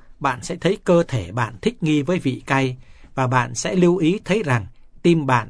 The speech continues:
đã được cải thiện và áp huyết cao đã hạ xuống. Đó là một trong những lợi ích tuyệt vời cho sức khỏe của ớt.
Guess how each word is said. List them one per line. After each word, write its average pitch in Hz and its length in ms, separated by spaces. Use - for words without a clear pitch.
đã 170 120
được 135 260
cải 95 280
thiện 120 220
và 101 280
áp 165 260
huyết 196 280
cao 131 260
đã 127 180
hạ 117 260
xuống. 127 340
Đó 165 140
là 151 160
một 120 340
trong 208 180
những 175 180
lợi 143 240
ích - 260
tuyệt 123 220
vời 104 300
cho 127 280
sức 170 220
khỏe 92 360
của 98 240
ớt. 139 180